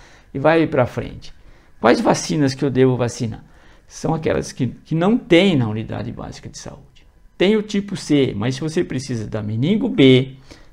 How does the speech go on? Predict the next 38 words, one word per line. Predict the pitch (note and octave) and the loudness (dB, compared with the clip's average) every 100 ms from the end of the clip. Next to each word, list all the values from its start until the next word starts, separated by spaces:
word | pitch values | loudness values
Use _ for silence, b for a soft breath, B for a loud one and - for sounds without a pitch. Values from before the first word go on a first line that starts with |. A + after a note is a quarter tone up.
| - | -10
da | A2 | -4
meningo | A2+ A#2 C3+ D#3 C3 | -2 0 0 0 2
A | C3 F#3 | 4 4
C | G3 - | 2 -2
W | E3 C#3+ D3 D3 D#3+ | 0 0 -2 -2 0
Y, | B2+ A#2+ - - - | 0 0 -4 -10 -12
essas | - C3+ E3 - G3+ G3 | -2 0 0 -2 -6 -6
é | |
que | E3+ - | -10 -8
não | D3 D#3+ | -8 -8
tem. | D#3+ - - - _ - b b b b b - | -10 -12 -14 -20 _ -20 b b b b b -8
Então | E3 | -4
vai | E3 B2+ A#2 D#3+ F#3 E3 | -4 -2 0 0 2 0
à | B2+ | 0
unidade | A#2+ A#2+ G2+ A#2 A#2 | 0 -2 -2 -4 -4
básica | A2+ A2 G#2+ - | -6 -6 -6 -12
de | G#2 | -10
saúde, | - G2+ A#2 A2+ | -8 -6 -8 -10
confere, | - C3 C3 A2+ F#2+ G2+ B B | -4 -2 -2 -4 -4 -8 B B
mas | - F3 | -10 -6
só | F#3+ | -4
tem | F3 F3+ F3 | -2 -2 -2
a | F#3 | -4
C. | - D#3 D3+ C3+ B B B B | -2 2 4 4 B B B B
O | - | -2
adolescente | D#3+ D#3 F3+ D3+ - F3+ G#3 G3+ C#3+ | 0 4 4 4 2 2 2 0 -2
agora | A2+ C3 D3 | 0 2 2
foi | C#3+ D3+ | 0 -4
instituído | D3 C#3 C#3 C#3 C#3 C3+ | -4 -6 -6 -6 -4 -6
a | |
C | C3 - | -6 -6
W | C3 C3+ C#3 C#3 | -4 -4 -2 0
Y | C3 B2+ C3 A2 | 2 0 -2 -6
de | A#2+ | -2
onze | A#2 C3 C3 | -2 0 -2
a | |
quatorze | C3+ C3+ C#3+ D3 B2+ C#3+ | -6 -6 -4 -2 0 0
anos. | B2+ A2 F2+ - | 2 0 -6 -14